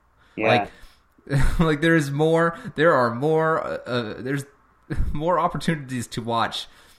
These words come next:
Speaker 2: human beings doing various things, <laughs> right, at, at any point <laughs> than there has been in the entire history of mankind.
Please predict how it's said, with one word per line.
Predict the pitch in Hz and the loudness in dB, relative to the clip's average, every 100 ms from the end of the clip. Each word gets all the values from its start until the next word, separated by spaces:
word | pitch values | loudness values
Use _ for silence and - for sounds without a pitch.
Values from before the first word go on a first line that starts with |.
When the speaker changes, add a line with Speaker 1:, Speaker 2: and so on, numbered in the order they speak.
| _ | _
Speaker 2:
human | - 139 143 131 | -2 0 0 -2
beings | 131 120 113 107 104 | -2 -2 -2 -6 -6
doing | 107 110 107 104 98 | -4 -4 -2 -6 -8
various | 92 110 113 107 107 - | -4 0 0 0 -4 -4
things, | 117 104 85 85 - - - | -2 -2 -4 -10 -12 -14 -8
<laughs> | - | -4
right, | 151 113 117 190 | 0 0 4 6
at, | 180 123 | 6 4
at | 175 123 | 0 0
any | 127 127 | -2 -2
point | 151 143 113 92 - - | -2 -2 -2 -6 -8 -8
<laughs> | - 139 | -6 -2
than | 160 156 | 0 0
there | 143 | 2
has | 147 139 123 | 2 2 -2
been | 123 117 113 - 120 - | -4 -4 -6 -10 -12 -8
in | 117 | -8
the | 110 | -8
entire | 113 - 123 123 | -8 -10 -10 -8
history | 123 131 - - 98 82 76 _ 127 127 - | -4 -4 -4 -6 -6 -6 -10 _ -8 -8 -6
of | 131 98 | -6 -4
mankind. | 104 110 120 113 90 76 | -6 -6 -8 -8 -8 -8